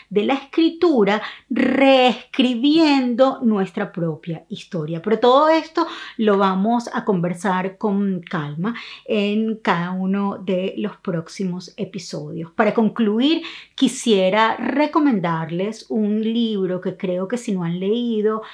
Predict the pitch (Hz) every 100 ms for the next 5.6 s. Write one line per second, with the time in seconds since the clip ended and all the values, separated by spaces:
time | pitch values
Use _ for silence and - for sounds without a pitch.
0 | - _ - 220 190 185 180 208 214 220
1 | - 226 202 190 196 202 - 226 202 190
2 | 190 196 226 226 226 208 214 208 175 175
3 | 226 202 220 233 269 - 170 175 170 180
4 | - 208 190 190 185 185 185 185 - 185
5 | 165 170 170 185 -